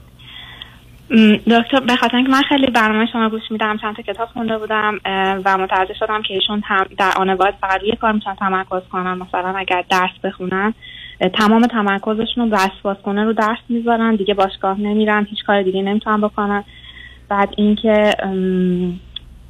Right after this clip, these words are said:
دیگه ابسشن داشتن روی چیزای خاصی. خیلی آدم آرومی ان. یک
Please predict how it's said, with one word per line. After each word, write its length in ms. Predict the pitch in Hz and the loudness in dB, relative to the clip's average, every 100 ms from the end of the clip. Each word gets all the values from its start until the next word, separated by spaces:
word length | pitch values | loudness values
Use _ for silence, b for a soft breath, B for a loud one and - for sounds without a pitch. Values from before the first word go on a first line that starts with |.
| - | -14
دیگه 520 | 190 190 190 196 196 196 196 - - - - - - - - - - | -4 2 2 4 2 0 -2 -8 -20 -20 -20 -20 -20 -20 -20 -10 0
ابسشن 680 | 202 - - 208 - 220 | 0 0 0 0 2 4
داشتن 360 | 233 233 254 233 | 4 2 2 2
روی 120 | 240 | 2
چیزای 360 | 240 208 214 240 | 0 0 2 0
خاصی. 840 | - 240 254 - - 269 269 269 B B B - | 0 -2 -2 -10 -6 -2 0 0 B B B 0
خیلی 280 | 247 247 262 | 4 4 4
آدم 300 | 240 233 247 | 4 2 0
آرومی 640 | 247 220 208 214 226 247 | -2 0 0 0 0 0
ان. 140 | 254 247 | 0 2
یک 240 | 226 233 | 2 0